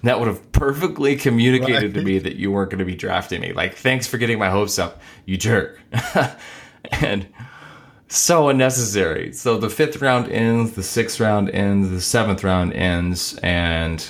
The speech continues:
Speaker 1: I don't get drafted. And, uh, I go into free agency, and now I have to discern,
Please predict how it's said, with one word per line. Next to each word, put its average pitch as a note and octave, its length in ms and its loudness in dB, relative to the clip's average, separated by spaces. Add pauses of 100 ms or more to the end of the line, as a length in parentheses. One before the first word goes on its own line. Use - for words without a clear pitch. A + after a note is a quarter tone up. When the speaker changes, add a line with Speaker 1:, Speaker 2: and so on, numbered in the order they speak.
(120)
Speaker 1:
I F2 120 -2
don't F#2+ 260 0
get F2+ 160 0
drafted. - 560 -2 (640)
And, E2+ 580 0
uh, D#2+ 320 2
I E2 100 -4
go F2+ 260 2
into F2 140 -2
free F2 300 0
agency, E2+ 760 -2
and E2+ 200 -2
now E2+ 320 2
I E2+ 80 2
have E2+ 320 -2
to - 80 -6
discern, F2+ 840 0